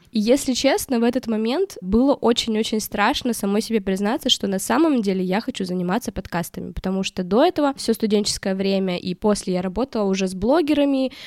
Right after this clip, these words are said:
маркетингом, продвигала ивенты и всё остальное. И то есть, по сути, самое логичное, что нужно было сделать, идти искать работу в этом же направлении, потому что опыт уже есть, его гораздо больше, есть контакты,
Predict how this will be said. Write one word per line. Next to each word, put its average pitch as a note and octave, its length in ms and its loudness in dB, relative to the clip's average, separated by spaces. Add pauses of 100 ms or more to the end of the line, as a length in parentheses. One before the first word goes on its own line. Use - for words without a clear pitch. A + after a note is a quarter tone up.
маркетингом, G#3+ 760 2
продвигала G3 800 2
ивенты G#3 520 -2
и - 20 -2
всё - 160 -4
остальное. G3 460 0
И E3 40 -2
то G3 80 -4
есть, G3 140 -4
по G#3+ 80 2
сути, D4+ 420 0
самое B3 340 4
логичное, A#3+ 460 2
что - 140 -2
нужно G#3+ 240 2
было G3 180 2
сделать, C4 260 4
идти C#4 240 4
искать B3 300 2
работу G#3 380 2
в F#3+ 40 0
этом A3+ 200 0
же F#3 120 -2
направлении, G3 500 2
потому G3 280 -2
что - 160 -4
опыт A3 340 2
уже F#3 160 0
есть, B3+ 380 2
его G#3+ 220 4
гораздо G3 360 0
больше, B3 380 4
есть G3+ 160 2
контакты, B3 680 2